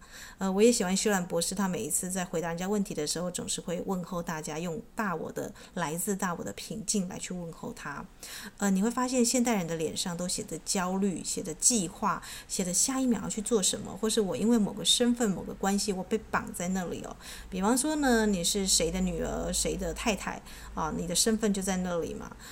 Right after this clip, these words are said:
啊，所以呢，我呢是大家生活中最频繁使用的字，但是你真的了解我是谁吗？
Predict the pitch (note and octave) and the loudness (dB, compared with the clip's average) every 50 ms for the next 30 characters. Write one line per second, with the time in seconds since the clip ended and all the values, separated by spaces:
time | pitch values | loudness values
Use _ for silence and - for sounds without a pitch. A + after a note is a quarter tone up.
0 | - - - - F#3+ F3+ E3 F3 F#3 F3+ - - C#4 D#4 C#4+ B3 A3+ G#3+ G#3 G#3 | -16 -16 -10 -6 -4 -4 -2 -2 -4 -2 2 2 4 6 6 6 6 6 4 2
1 | G#3 - G#3 G#3+ G3 F#3 F3 E3 E3+ G3 G3+ G#3 A3 - - B3 - C4 B3+ B3 | 0 0 2 4 4 4 2 0 2 2 2 2 2 0 -2 0 -2 0 0 2
2 | B3 - C#4+ C4+ A#3+ A#3 F#3+ - G3+ G#3 G#3 G#3 A3 F#3+ - - F3 E3 F3 F3 | 0 0 0 2 0 0 0 2 0 0 0 0 -2 -4 -4 -4 -6 -4 -4 -4
3 | E3 F3+ - - - E3+ E3 D#3 - - - - - F#3 E3 D#3 G3 - - A#3+ | -2 0 0 0 0 -2 -6 -6 -8 -10 -8 -8 -6 -6 -6 -6 -6 -2 0 0
4 | B3 D4 C#4 A#3+ - - G#3+ G#3+ G#3+ F#3 E3+ - E3+ E3+ - D#3+ D#3+ F3+ G3 - | 2 4 4 4 6 4 4 2 2 0 0 -2 -4 -4 -2 -2 -2 -2 -4 -8
5 | - - - G3 F#3 D#3+ - - - - D#3 - - - - F#3+ F3+ E3 F3+ F3+ | -12 -10 -4 0 0 0 0 0 -2 -2 0 0 0 0 0 -4 -6 -4 -4 -4
6 | F#3 G3+ | -4 -6